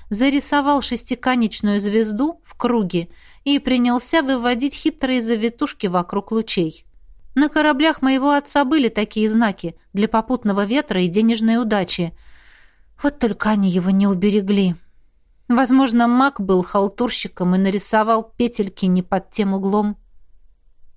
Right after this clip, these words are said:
Вздохнув, я принялась тщательно перерисовывать схему. «И что самое прекрасное, гексограммы работают даже, так сказать,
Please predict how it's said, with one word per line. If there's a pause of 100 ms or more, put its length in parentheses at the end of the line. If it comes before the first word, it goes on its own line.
(500)
Вздохнув,
я
принялась
тщательно
перерисовывать
схему. (920)
«И
что
самое
прекрасное,
гексограммы
работают
даже,
так
сказать,